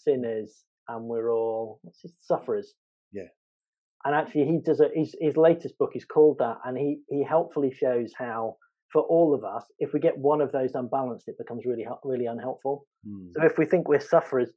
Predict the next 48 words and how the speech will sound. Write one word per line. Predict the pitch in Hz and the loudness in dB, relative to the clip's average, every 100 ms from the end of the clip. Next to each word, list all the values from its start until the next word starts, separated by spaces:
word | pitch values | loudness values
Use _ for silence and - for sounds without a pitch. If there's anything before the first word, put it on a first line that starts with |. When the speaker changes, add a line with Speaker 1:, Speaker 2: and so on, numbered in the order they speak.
| - | -2
Speaker 1:
too | 143 127 | -2 0
much, | 127 104 175 _ - _ _ _ _ _ _ _ _ _ _ - | -4 -6 -10 _ -20 _ _ _ _ _ _ _ _ _ _ -8
we, | 143 139 - | -6 -6 0
we | 139 | 2
actually | 143 - 143 | 2 -2 -8
forget | 127 123 135 127 | -6 -4 -6 -6
that | 120 | -8
we're | 120 | -8
saints, | - 127 120 _ _ _ - | -6 -6 -8 _ _ _ -10
and | 127 | -4
we | 127 | -4
kind | 127 131 | -4 -6
of | 117 | -6
dwell | - 127 131 123 | -4 0 0 -2
and | |
we | 117 | -4
have | 120 | -6
an | 120 110 | -6 -10
entitlement | - 131 - 117 117 | -8 -10 -8 -12 -10
culture | 123 117 - 117 113 110 | -8 -8 -8 -8 -6 -8
and | 110 | -12
all | - | -10
sorts | 117 - | -10 -10
of | |
stuff. | - - _ _ _ _ _ | -16 -16 _ _ _ _ _
Speaker 2:
Hmm. | 104 | -6
Speaker 1:
You | 127 | -4
know, | |
if | 127 | -2
we | 170 | -2
think | - 185 165 | 2 2 4
we're | 135 | 2
just | 143 - - | 2 -2 0
sinners, | 165 113 107 127 139 | 0 0 -6 -6 -6
that | - 143 | -4 -2
then | 135 | -2
there | 127 123 | 0 -2
are, | 123 | -2
there, | 131 127 | -2 -2
we | 131 135 | 0 0
will | 127 | 0
be | 123 | -4
sinful | - 143 131 | -4 -4 -2
in | 123 | -6
the | 120 | -4
way | 120 | -4
we | 113 | -6
treat | 110 143 | -6 -4